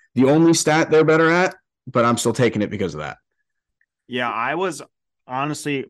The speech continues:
Speaker 2: pretty heavy on, um, South Alabama. They were minus five earlier today, and I think it's gone down to minus four, like you said. So,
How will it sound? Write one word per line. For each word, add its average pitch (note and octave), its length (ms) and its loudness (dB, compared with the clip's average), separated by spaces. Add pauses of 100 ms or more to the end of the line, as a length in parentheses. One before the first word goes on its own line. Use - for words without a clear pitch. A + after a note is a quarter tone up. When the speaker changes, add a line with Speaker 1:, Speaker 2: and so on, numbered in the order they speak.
Speaker 2:
pretty D#3 300 -6
heavy C3 380 -4
on, B2 540 -6
um, G#2+ 600 -10
South A#2 300 -8
Alabama. A2+ 560 -6
They C3+ 100 -6
were D#3+ 80 -6
minus C3 360 -10 (180)
five A2+ 320 -6
earlier B2+ 260 -8
today, C3 240 -10
and A#2+ 80 -8
I G2+ 80 -10
think C3 220 -14
it's E3+ 100 -16
gone A#2+ 220 -4
down A#2+ 160 -4
to A2 60 -6
minus A2 280 -8
four, A#2 320 -8
like G#2 160 -10
you G2 60 -18
said. G#2 340 -10
So, A2 300 -6